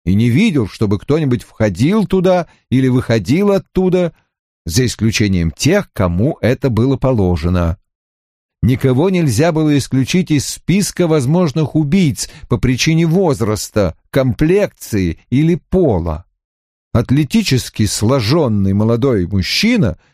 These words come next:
конечно, размахнётся разводным ключом сильнее,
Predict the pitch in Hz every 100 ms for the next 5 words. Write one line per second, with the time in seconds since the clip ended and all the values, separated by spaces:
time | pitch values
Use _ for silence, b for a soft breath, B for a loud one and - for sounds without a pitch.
0 | _ 95 120 202 - 127 123 127 135 -
1 | 165 131 131 127 107 139 131 123 123 139
2 | 143 117 - 165 165 147 104 98